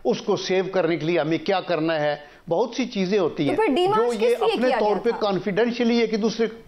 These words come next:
Speaker 2: डीमार्च किस
Speaker 1: जी?
Speaker 2: बात पे किया, डीमार्च किस बात पे किया गया था, जो अमेरिकी सफीर को उस वक्त,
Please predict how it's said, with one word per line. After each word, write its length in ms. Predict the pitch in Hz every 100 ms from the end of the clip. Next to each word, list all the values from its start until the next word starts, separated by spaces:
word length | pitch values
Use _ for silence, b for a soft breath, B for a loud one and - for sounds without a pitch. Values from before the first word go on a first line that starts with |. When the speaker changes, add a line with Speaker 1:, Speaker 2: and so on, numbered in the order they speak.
| - - - -
Speaker 2:
डीमार्च 420 | 311 392 403 392
किस 180 | - 440
Speaker 1:
जी? 60 | 359
Speaker 2:
बात 220 | 262 330
पे 80 | 226
किया, 220 | 226 202
डीमार्च 600 | - 214 302 330 330 381
किस 200 | - 440 349
बात 220 | 320 -
पे 80 | 320
किया 220 | 269 233
गया 180 | 220 214
था, 420 | 247 220 - -
जो 120 | 214
अमेरिकी 420 | 262 254 247 285 262
सफीर 360 | 254 254 254
को 200 | 220 226
उस 140 | 208 196
वक्त, 160 | 190